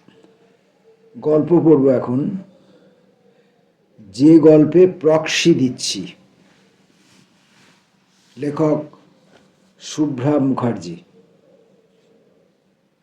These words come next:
যে কোনো গল্প লেখার আগে আমাকে ভুলে যেতে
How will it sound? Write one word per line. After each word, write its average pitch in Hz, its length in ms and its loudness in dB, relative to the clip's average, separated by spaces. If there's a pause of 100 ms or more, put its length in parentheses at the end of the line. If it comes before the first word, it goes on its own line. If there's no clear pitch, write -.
(2250)
যে 151 120 0 (100)
কোনো 185 180 6 (180)
গল্প 147 260 4 (160)
লেখার 170 320 4 (120)
আগে 160 240 6 (1040)
আমাকে 147 280 0 (120)
ভুলে 151 220 4 (100)
যেতে 170 200 4